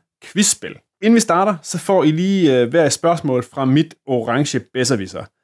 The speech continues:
Og jeg skal høre, hvilke kategorier I gerne vil have. Nu skal jeg lige se, om jeg kan finde oversigten her.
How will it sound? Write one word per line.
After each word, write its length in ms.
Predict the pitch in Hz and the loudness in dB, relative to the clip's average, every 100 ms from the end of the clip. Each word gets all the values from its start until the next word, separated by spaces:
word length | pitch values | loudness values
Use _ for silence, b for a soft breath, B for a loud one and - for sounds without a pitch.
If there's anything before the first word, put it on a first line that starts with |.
| _ _ _ | _ _ _
Og 420 | 135 131 127 131 139 | -2 0 2 2 0
jeg 80 | |
skal 180 | 131 147 | -2 -4
høre, 460 | 123 185 202 170 139 - | 0 2 2 2 -2 -12
hvilke 920 | 131 160 175 - 147 113 98 101 101 - | -4 -2 -2 -6 -6 -6 -6 -8 -12 -12
kategorier 680 | - 113 110 123 - 240 240 | -10 -8 -6 -8 -4 -4 -2
I 100 | 185 | -2
gerne 380 | 147 139 170 196 | -4 -4 -4 -2
vil 140 | 165 143 | -4 -8
have. 320 | - 233 214 160 | -6 -4 -2 -4
Nu 80 | |
skal 160 | 156 113 | -6 -10
jeg 40 | |
lige 80 | 95 | -12
se, 60 | - | -16
om 40 | |
jeg 80 | 90 | -20
kan 100 | - | -20
finde 220 | - 110 | -18 -18
oversigten 540 | - 120 - 123 - 131 | -14 -12 -10 -10 -10 -4
her. 220 | 165 156 | -2 -2